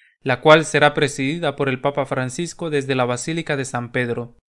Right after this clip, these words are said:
La Santa Sede ha emitido un comunicado para hacer del conocimiento público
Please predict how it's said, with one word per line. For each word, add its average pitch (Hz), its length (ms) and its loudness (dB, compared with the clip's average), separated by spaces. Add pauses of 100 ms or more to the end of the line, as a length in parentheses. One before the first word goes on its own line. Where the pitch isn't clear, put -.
(320)
La 123 220 -2
Santa 147 320 4
Sede 151 460 2
ha 156 120 4
emitido 160 440 -2
un 156 60 -4
comunicado 143 680 -2
para 131 160 0
hacer 160 320 -4
del 135 180 0
conocimiento 147 720 -4
público 196 600 -2